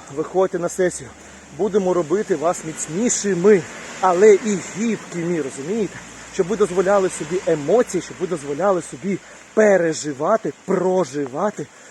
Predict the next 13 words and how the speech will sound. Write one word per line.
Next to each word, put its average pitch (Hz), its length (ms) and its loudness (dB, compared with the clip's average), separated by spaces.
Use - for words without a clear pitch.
і 254 80 0
рухатись 185 440 0
далі, 160 340 2
а 147 60 -6
не 175 100 0
просто 196 360 -2
ховати 156 520 -2
якісь 170 280 -4
там 151 160 0
моменти 160 480 0
глибоко 151 320 -2
в - 40 -10
себе, 160 320 4